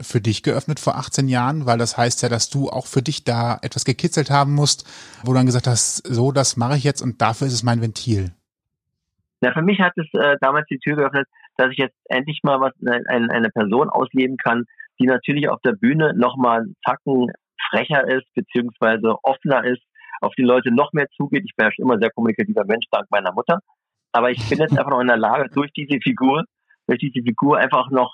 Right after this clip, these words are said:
Speaker 2: Sachen zu machen, die ich natürlich als Wolf nicht machen kann oder nicht machen würde, sagen wir so. Und weil ich immer sage, selbst wenn es nicht funktioniert, kann ich ja sagen,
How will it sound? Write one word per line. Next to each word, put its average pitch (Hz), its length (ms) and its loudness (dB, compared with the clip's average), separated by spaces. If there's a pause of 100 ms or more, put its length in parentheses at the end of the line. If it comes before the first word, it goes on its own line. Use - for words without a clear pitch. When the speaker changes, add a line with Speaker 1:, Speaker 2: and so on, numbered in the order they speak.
(140)
Speaker 2:
Sachen 139 320 0
zu 143 80 -2
machen, 127 320 2
die 127 100 2
ich 120 60 -4
natürlich 117 320 -2
als 104 160 -4
Wolf 107 360 2
nicht - 220 0
machen - 320 -2
kann 78 200 -6
oder 98 240 2
nicht 107 200 -2
machen 113 320 0
würde, 110 320 2
sagen 92 160 -2
wir 92 140 -2
so. 90 200 -4 (400)
Und 117 360 2
weil 110 100 0
ich 101 80 -8
immer 143 180 0
sage, 127 220 2 (180)
selbst 127 180 0
wenn 143 140 2
es 123 100 -4
nicht 196 200 0
funktioniert, 143 600 0 (360)
kann 131 120 2
ich 147 80 -4
ja 147 120 -2
sagen, 135 340 2